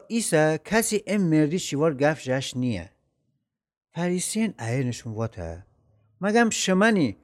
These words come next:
گول هر درونه؟ مگم قامی یالون که یا فریسیون که کسی هست کن بای ایمان وردش ببو؟ ولی ام جمعیت کن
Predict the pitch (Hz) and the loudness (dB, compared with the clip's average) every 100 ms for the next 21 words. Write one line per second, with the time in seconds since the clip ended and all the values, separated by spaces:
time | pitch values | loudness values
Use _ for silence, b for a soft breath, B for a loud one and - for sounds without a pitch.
0 | _ - 220 160 117 110 113 107 113 117 | _ -4 0 2 2 2 -2 -2 -2 0
1 | 131 143 151 _ _ _ _ _ _ - | 0 -2 -4 _ _ _ _ _ _ -6
2 | 147 180 220 139 156 196 214 165 160 185 | 2 4 4 2 2 2 2 6 6 4
3 | 208 143 123 95 _ - 190 208 - 143 | -2 -2 -2 -2 _ -2 0 0 -4 -4
4 | 156 147 - 190 214 - 123 95 _ _ | -2 -4 -6 -4 -4 0 -2 -2 _ _
5 | - 220 226 226 180 233 - 139 127 117 | -4 -2 2 2 4 4 2 -4 -4 -2
6 | 135 - 135 143 165 143 120 110 110 - | -2 -2 -2 0 2 2 2 0 -4 -4
7 | 113 107 120 127 131 - _ _ _ _ | -8 -4 -2 -2 -4 -10 _ _ _ _
8 | _ _ _ _ _ - 151 196 - 220 | _ _ _ _ _ -6 2 2 2 -2
9 | 170 175 170 175 208 196 - 135 135 | 2 2 2 0 0 0 -4 -4 -6